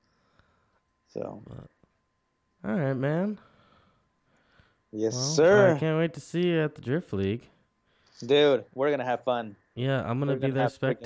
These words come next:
Speaker 1: fun.
Speaker 2: spectating, so, uh, I'll be there. Unless by some miracle I get my engine rebuilt in time,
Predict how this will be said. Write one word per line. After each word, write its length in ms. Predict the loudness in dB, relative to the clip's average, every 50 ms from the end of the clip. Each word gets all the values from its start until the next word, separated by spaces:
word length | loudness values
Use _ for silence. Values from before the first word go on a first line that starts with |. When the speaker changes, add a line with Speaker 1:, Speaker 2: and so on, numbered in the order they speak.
| -2 0
Speaker 1:
fun. 100 | 0 0 -2 -4 -6
Speaker 2:
spectating, 40 | -8
so, 420 | -6 -4 -2 -2 -2 -2 -2 -2
uh, 420 | -2 -2 0 -2 -2 -2 -2 -4 -4 -6 -12 -16 _ _ _ _ _ _ _ _ _ _ _ _ _ _ _ _ _ _ _ _ _ _ _ _ _ _ -20 _ _ _ -12
I'll 140 | -8 -8 -6
be 180 | -4 -2 -2 -2
there. 400 | 0 0 0 -2 -2 -4 -8 -12 -12 -8
Unless 480 | -6 -2 0 0 -2 -2 -4 -12 -14
by 240 | -12 -6 -4 -2 -2
some 420 | -4 -6 -4 -4 -2 -2 0 0
miracle 680 | 0 0 0 0 0 -2 -4 -6 -6 -6 -6 -8 -10 _ _ _ _ _ _ _ _ _ _ _ _ _ _ _ _ _ _ _ _ _ _ _ _ -14 -10
I 80 | -8
get 180 | -4 -4 -4 -4
my 140 | -4 -4 -4
engine 340 | -2 -2 -2 -2 -2 -4 -4
rebuilt 440 | -2 -4 -2 -2 -2 -2 -2 -4
in 140 | -6 -6 -6
time, 460 | -4 -4 -4 -4 -4 -4 -6 -8 -10